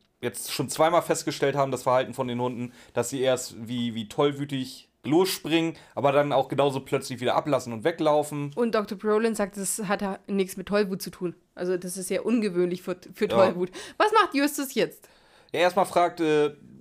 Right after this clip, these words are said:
Speaker 1: Doktor Brolin jetzt noch, warum sie jetzt eigentlich überhaupt jetzt wirklich bei ihm sind.
Speaker 2: Ja, genau. Und was
Speaker 1: Wo
Speaker 2: macht
Speaker 1: das
Speaker 2: Justus
Speaker 1: Interesse
Speaker 2: jetzt?
Speaker 1: an, an Hundeverhalten bei ihm liegt. So, und jetzt wird natürlich erstmal die Karte überreicht.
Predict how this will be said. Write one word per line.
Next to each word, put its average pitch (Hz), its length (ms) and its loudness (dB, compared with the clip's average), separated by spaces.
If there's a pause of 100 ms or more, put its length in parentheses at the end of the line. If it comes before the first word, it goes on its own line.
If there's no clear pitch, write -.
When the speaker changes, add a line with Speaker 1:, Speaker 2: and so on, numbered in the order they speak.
(300)
Speaker 1:
Doktor 139 220 0
Brolin 143 380 2
jetzt 139 160 0
noch, 139 180 0 (160)
warum 135 340 0
sie 139 120 -8
jetzt 147 260 -2
eigentlich 127 240 -2
überhaupt 123 340 0
jetzt 110 200 -8
wirklich 156 280 -2
bei 104 140 0
ihm 107 180 -4
sind. 104 200 -2
Speaker 2:
Ja, 302 140 2
genau. 320 260 2
Und 196 100 0
was 226 100 0
Speaker 1:
Wo 285 100 2
Speaker 2:
macht 330 120 6
Speaker 1:
das - 120 4
Speaker 2:
Justus - 120 -4
Speaker 1:
Interesse 175 260 2
Speaker 2:
jetzt? 170 80 4
Speaker 1:
an, 151 160 0
an 143 200 0
Hundeverhalten 135 440 0
bei 107 120 2
ihm 113 80 -2
liegt. 135 160 -6
So, 117 120 -2
und 113 120 -2
jetzt 139 500 0
wird 170 160 -2
natürlich 160 340 -4
erstmal 147 220 -4
die 143 100 -8
Karte 98 200 -2
überreicht. 87 400 -12